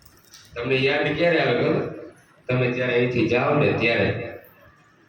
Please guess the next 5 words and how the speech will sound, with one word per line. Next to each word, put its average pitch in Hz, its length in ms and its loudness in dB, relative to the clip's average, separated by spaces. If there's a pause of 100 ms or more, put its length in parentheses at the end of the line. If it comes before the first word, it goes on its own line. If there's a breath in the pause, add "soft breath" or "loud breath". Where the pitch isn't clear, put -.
(600)
અમને 160 460 2
પણ 160 500 0 (1600)
યાદ 151 560 0
ત્યારે 160 300 2
આવે 117 280 0